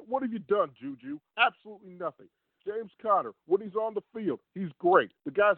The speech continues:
never on the field. He's hurt all the time. Okay? J-, Jalen Samuels, who I have in fantasy, hey, I, I, I like Samuels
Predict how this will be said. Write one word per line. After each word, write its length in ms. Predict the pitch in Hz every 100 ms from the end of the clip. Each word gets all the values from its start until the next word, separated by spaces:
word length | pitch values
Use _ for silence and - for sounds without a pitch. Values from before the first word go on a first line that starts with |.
| 170
never 260 | 196 180
on 100 | 170
the 80 | 151 -
field. 240 | 139 98 _ -
He's 100 | 165
hurt 180 | 196 202 -
all 200 | 175 175
the 140 | 156 -
time. 260 | 123 85 _ _ _ -
Okay? 360 | 147 - 180 170 _ _ _
J-, 120 | 123 196 -
Jalen 400 | 139 208 240 190 -
Samuels, 380 | 220 233 165 175
who 120 | 170
I 160 | 190 214
have 100 | 170
in 80 | 131 -
fantasy, 480 | 226 202 147 156 175 _ 220
hey, 280 | 254 254 - _ -
I, 200 | 156 240 - -
I, 140 | 196 233 _ -
I 120 | 220
like 260 | 262 196 208 -
Samuels 380 | 190 143 101